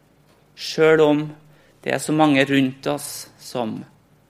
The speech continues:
rakker ned på oss, rakker ned på troa vår. De ser ingen Gud.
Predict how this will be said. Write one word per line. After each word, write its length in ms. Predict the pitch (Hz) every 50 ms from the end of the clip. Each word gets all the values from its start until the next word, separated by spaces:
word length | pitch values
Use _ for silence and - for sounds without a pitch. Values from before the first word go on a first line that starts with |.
| _ _ _ _ _ _ _ _ _ _ _ _ _ _ _ _ _ _ _ _ _ _ _ _ _ _ _ _ _ _ _ _ _ _ _ _ _ _ _ -
rakker 340 | - 139 143 143 - - 147
ned 280 | 151 156 160 165 160 -
på 100 | 170 160 160
oss, 400 | 175 - - - - - - - - _ _ _ -
rakker 240 | - 147 143 - 139
ned 380 | 139 139 143 160 180 190 185 -
på 100 | 175 175 -
troa 320 | - 185 170 160 156 151 143
vår. 220 | 143 143 143 151 170 185 - - - - - - - _ _ _ _ _ _ - _ -
De 140 | - 131 147
ser 240 | 143 - 170 165 160
ingen 320 | 165 165 156 156 165 165
Gud. 420 | - 175 180 202 233 226 - -